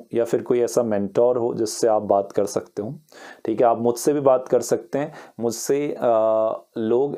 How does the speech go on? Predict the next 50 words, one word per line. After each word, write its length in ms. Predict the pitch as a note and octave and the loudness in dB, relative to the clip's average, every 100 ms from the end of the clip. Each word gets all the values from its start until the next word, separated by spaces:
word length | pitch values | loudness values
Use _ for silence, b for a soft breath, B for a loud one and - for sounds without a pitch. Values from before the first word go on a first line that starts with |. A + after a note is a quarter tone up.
| - | 0
ऐसे 300 | A#2+ - D#3 | -2 0 -2
भी 280 | D3+ D#3+ B2+ | -2 -4 -4
जुड़े 320 | B2 B2 B2+ | -2 0 0
हैं 160 | C3+ | -4
कि 200 | C#3+ D3 D3+ B B G#2+ | -6 -8 -10 B B -8
मेरे 280 | A2 A#2 C#3 | -2 0 0
वहाँ 200 | C3+ C#3+ | -2 -4
से 160 | D3 | -6
उन्होंने 280 | C#3+ C3+ D3 | -2 -2 -2
कोई 300 | D3 C#3+ E3+ | -2 -2 -2
कोर्स 380 | F3 B2+ A2+ A#2 | 0 -2 0 -4
नहीं 180 | G#2 G2 | -4 -2
किया 220 | A#2 E3+ | -2 0
लेकिन 300 | C#3 B2 C#3+ | -2 -2 -2
मुझसे 320 | C3+ B2+ C#3 | -2 -2 -4
बात 380 | E3+ G2+ G#2+ - | 2 2 2 0
करते 320 | B2+ A#2 D3 | -2 0 -4
हैं, 80 | C#3 | -2
मैं 80 | B2+ | -2
उन्हें 160 | B2+ | -2
टाइम 360 | - G#2 A2+ B2+ | 0 0 0 0
देता 300 | B2+ B2+ B2+ | -2 -2 -4
हूँ, 140 | C3+ | -2
वो 60 | B2+ | -2
मेरे 180 | A#2+ A#2+ | -2 -2
सब्सक्राइबर 680 | G2+ - - F#2+ G#2 B2+ C3 | -4 -6 -4 -2 0 -2 -2
हैं 200 | A3+ - B B B B | -8 -12 B B B B
और 260 | C3+ E3+ B3 | 2 2 0
मैं 200 | C#3 D3 | -2 -2
उन्हें 240 | D#3+ F3+ | -2 -4
पूरा 240 | D#3 F#3 | -2 -2
टाइम 340 | F#3+ C#3 C3 C3 | 0 -2 0 0
दे 120 | B2 | -2
के 140 | A#2+ | -2
उनकी 280 | C3 B2+ C3+ | -4 -4 -6
चीज़ों 340 | - A2+ A2 A2+ | -6 -4 -4 -2
को 80 | A2+ | -4
सॉल्व 340 | - G2+ A2 | 0 0 0
करता 360 | - F2 - C#3 | -4 -6 -4 -6
हूँ। 140 | - | -2
और 160 | C3+ C3 | -2 0
मैं 220 | C3+ C3 | -2 0
जल्दी 340 | A#2+ B2 C#3 | 0 0 -2
एक 120 | C#3+ | -2
वीडियो 300 | A#2+ A#2+ B2 | -2 -2 -2
शेयर 300 | C3+ - B2+ | -4 -2 -4
करने 300 | - G#2 G2 | -2 -4 -2
वाला 240 | E2+ E2 E2 | -4 -4 -6
हूँ 80 | E2+ | -8
आपसे, 340 | - - | -10 -14